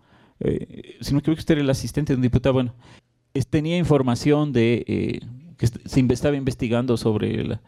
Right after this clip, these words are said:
problem-, sobre casos de corrupción, denuncias de corrupción, y, en, y por Navidad le f-, pegaron la visita, ¿no? Y espe-, una especie de anti-Papá Noel, se llevaron todo, ¿ah?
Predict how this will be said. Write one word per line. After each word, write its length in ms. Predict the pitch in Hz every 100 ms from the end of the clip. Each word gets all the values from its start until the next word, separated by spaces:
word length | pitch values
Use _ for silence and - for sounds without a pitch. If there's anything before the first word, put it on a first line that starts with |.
| _ _ _ _ -
problem-, 500 | - 117 113 113 -
sobre 260 | - 107 98
casos 260 | 147 151
de 80 | -
corrupción, 500 | - 131 117 - 113
denuncias 340 | 113 120 143 139
de 80 |
corrupción, 540 | 127 123 110 - 107 131 -
y, 140 | 123
en, 280 | 135 131 127 -
y 100 | 113
por 180 | 127
Navidad 360 | 107 113 120 135
le 80 | 127
f-, 120 | 120
pegaron 380 | - 107 110 117
la 80 | 110
visita, 400 | 123 190 214 120
¿no? 100 | 110
Y 60 |
espe-, 240 | 107 - 92
una 100 | 120
especie 340 | - 131 117
de 80 | 107
anti-Papá 480 | 120 117 107 - 110
Noel, 260 | 104 127
se 120 | 123
llevaron 360 | 101 101 120 110
todo, 280 | 131 143 101
¿ah? 260 | 117 120